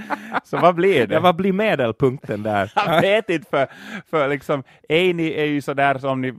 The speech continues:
Speaker 1: har varit på Sverigebåten eller Finlandsbåten, vad än ni kallar den, ehm, så Eini är ju sån där, eh, pubsångerskan som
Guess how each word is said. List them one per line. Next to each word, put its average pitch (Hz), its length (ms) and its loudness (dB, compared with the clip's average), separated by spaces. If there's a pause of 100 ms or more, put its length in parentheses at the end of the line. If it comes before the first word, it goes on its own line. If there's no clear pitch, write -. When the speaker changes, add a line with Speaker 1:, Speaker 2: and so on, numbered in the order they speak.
Speaker 1:
har 131 120 -8
varit 123 200 -2
på 120 120 -6 (240)
Sverigebåten 123 640 -2
eller 120 140 -4
Finlandsbåten, 117 600 -4
vad 120 100 -2
än 120 80 -2
ni 113 80 -6
kallar 143 380 0
den, 113 180 -2 (340)
ehm, 117 320 -2 (280)
så - 220 -4
Eini 143 340 -2
är 123 40 0
ju 113 100 0
sån 110 260 -4
där, 110 220 0 (540)
eh, 113 220 0 (300)
pubsångerskan 107 960 -4
som 107 200 -4